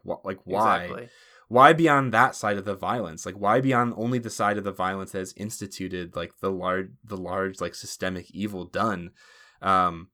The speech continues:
Speaker 1: because, like, just saying to suffer through it is still being on the side of violence. It's not pacifist. It's, like, it's just taking a side.
Speaker 2: Yeah, that's right. Something you said a while back, I think you were talking about, um, your M A advisor,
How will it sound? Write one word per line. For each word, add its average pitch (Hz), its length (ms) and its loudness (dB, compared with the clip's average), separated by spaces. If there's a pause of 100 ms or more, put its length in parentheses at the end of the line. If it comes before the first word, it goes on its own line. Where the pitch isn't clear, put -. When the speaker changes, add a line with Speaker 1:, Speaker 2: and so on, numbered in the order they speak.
Speaker 1:
because, 123 420 0
like, 117 300 0
just 131 200 -4
saying 175 180 8
to 139 80 -2
suffer 135 280 2
through 131 280 4
it 107 100 2
is 98 120 -4
still 117 260 0
being 107 480 0
on 104 260 -2
the 101 60 -6
side 98 320 -2
of 95 140 -6
violence. 90 440 -4
It's - 160 -12
not 117 260 4
pacifist. 87 720 -8
It's, - 180 -12
like, 85 340 -6
it's 87 140 -10
just 101 200 -10
taking 95 320 -8
a 87 60 -10
side. 85 500 -2 (400)
Speaker 2:
Yeah, 120 280 -2
that's 131 260 -4
right. 143 300 0
Something 208 300 -4
you 233 80 -4
said 156 260 -2
a - 20 -8
while 139 220 2
back, 127 400 0
I - 40 -10
think 170 220 -10
you 214 60 -6
were 196 100 0
talking 151 300 -4
about, 131 360 0 (120)
um, 120 540 -6 (180)
your 123 340 -4
M 123 160 -6
A 120 140 -6
advisor, 117 640 -6